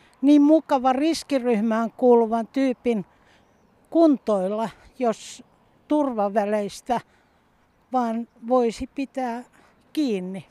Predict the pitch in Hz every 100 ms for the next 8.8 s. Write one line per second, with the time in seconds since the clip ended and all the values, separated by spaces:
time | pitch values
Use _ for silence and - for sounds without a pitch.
0 | _ _ _ _ _ _ - 220 226 240
1 | 262 240 220 226 208 214 202 233 - 226
2 | 262 269 247 - 220 214 214 220 226 -
3 | 247 - _ _ _ _ - 247 262 233
4 | 233 269 240 220 214 240 226 208 - 208
5 | 196 202 196 214 - _ _ _ _ _
6 | 339 311 277 247 269 254 247 240 254 226
7 | 202 208 196 - 208 170 - _ _ -
8 | 165 165 - - - 202 208